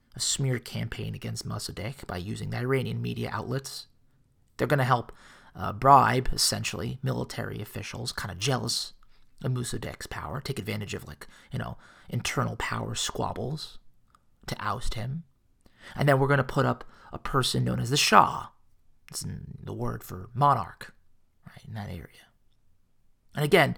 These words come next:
here's the irony here. We're a country that promotes democracy, yet we don't want it. 'Cause I said before earlier, democracy,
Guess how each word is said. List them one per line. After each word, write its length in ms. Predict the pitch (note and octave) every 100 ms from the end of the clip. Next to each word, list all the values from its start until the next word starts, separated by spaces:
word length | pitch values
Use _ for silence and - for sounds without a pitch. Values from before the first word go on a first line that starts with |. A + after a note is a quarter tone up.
| - - - - -
here's 280 | D#3+ E3
the 120 | D3+ D3
irony 320 | F3+ D3 G2
here. 220 | G2+ G#2+
We're 200 | A#2+ A#2
a 40 |
country 380 | - - D3 C3+
that 100 | A#2
promotes 280 | - C3 A2+
democracy, 540 | B2+ D3 D3 C3 -
yet 200 | G#2+ G#2+
we 80 | C3
don't 160 | C#3 C3
want 220 | B2+ F#2
it. 180 | - - _ - _ _ - -
'Cause 140 | -
I 80 | A#2
said 240 | - B2+
before 320 | B2 - A2+ -
earlier, 240 | B2 A#2+
democracy, 760 | B2+ C#3 B2+ B2+ - A2+ G#2+